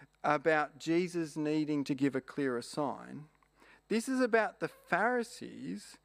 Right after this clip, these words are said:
and do they want to read the signs that they've been given?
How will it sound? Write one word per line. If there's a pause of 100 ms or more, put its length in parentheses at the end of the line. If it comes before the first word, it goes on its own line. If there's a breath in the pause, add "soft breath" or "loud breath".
(440 soft breath)
and
do
they
want
to
read
the
signs
that
they've
been
given?